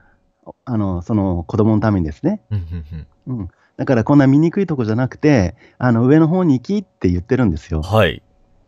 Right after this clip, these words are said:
Speaker 1: で、でも子供の方は、あの、男の子の方は、
Speaker 2: うん。
Speaker 1: 「いや、お母さんとここで見るよ」って言うんですよ。
Speaker 2: うんうんうんうんうん。
Speaker 1: うん。あ、
Speaker 2: 可愛らしい。
Speaker 1: すげえ優しい子やな、
Speaker 2: うん。
Speaker 1: うん、優しい子やなって思うんですけど、
Speaker 2: はい。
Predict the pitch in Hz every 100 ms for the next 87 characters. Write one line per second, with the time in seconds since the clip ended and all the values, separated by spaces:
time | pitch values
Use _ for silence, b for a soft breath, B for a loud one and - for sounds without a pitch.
0 | _ _ _ - 165 - B B - 196
1 | 165 165 180 185 190 196 156 156 127 82
2 | b b _ - 123 117 113 110 160 156
3 | 123 101 107 117 135 92 - - 127 120
4 | 95 139 143 107 90 104 123 135 160 143
5 | 156 160 _ - 87 78 78 117 117 117
6 | 104 92 107 87 82 92 80 92 82 123
7 | 82 71 B B _ 107 90 87 110 101
8 | 113 95 135 147 110 107 107 92 101 110
9 | 104 110 - 131 131 110 127 123 98 104
10 | 123 98 80 - 95 95 87 76 58